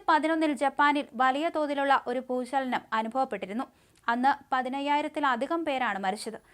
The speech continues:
കൂടാതെ വെള്ളപ്പൊക്കത്തിൽ പവർ പ്ലാന്റിലെ മൂന്ന് ആണവ റിയാക്ടറുകളിൽ ചോർച്ചയുണ്ടായി. എന്നാൽ നാങ്കായി ട്രെഞ്ചിലെ വരാനിരിക്കുന്ന ഭൂകമ്പം ഇതിനേക്കാൾ വിനാശകരമായിരിക്കും എന്നാണ്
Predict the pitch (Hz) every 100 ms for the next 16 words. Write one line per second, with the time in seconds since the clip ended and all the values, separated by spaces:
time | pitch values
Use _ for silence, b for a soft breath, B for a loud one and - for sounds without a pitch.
0 | b b 247 262 277 269 269 269 294 294
1 | 311 339 b b b b _ _ _ -
2 | 330 381 415 392 359 359 349 311 320 320
3 | - 254 285 330 320 285 269 262 294 269
4 | 247 - - 262 247 254 285 220 185 196
5 | - b b b 240 247 254 269 - 254
6 | 269 277 320 320 320 294 269 277 262 254
7 | 247 277 277 269 269 247 262 247 240 214
8 | - 214 240 254 262 294 302 B B 240
9 | 269 302 320 330 330 302 277 269 262 254
10 | - 240 247 240 196